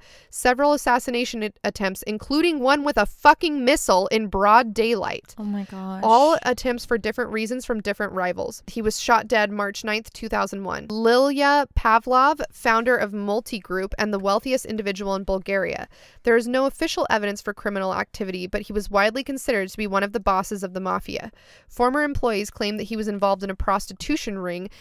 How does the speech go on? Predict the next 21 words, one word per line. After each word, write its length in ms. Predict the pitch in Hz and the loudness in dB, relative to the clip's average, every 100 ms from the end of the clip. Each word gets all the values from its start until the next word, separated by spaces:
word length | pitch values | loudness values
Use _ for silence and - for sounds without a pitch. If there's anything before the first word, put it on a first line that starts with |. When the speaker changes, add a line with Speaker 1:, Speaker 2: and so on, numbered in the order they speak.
| - | -10
Speaker 1:
and 100 | - | -4
was 120 | 220 220 | -2 0
shot 340 | - 262 220 | 2 0 2
dead 280 | 285 269 214 | 4 4 4
in 140 | 220 | 0
front 260 | 214 226 240 | -4 -2 -2
of 60 | |
his 160 | 269 285 247 | -2 0 2
office 340 | 226 247 - | 2 0 -4
in 120 | 202 | -4
broad 380 | 185 185 214 233 | 0 4 4 4
daylight 400 | 302 285 202 202 | 0 2 2 2
in 140 | 202 | -2
Sofia, 420 | 202 196 - 202 208 | -4 -4 -4 -2 0
Bulgaria 640 | 254 247 269 226 190 185 | 0 0 0 2 0 -2
on 120 | - 196 | -2 -2
July 380 | 202 196 196 | -2 0 0
third, 380 | 220 208 196 190 | 0 0 0 -2
two 160 | - 202 | -8 -6
thousand 400 | 202 185 196 185 | -2 -4 -4 -10
three. 340 | 190 - 226 | -10 -10 -14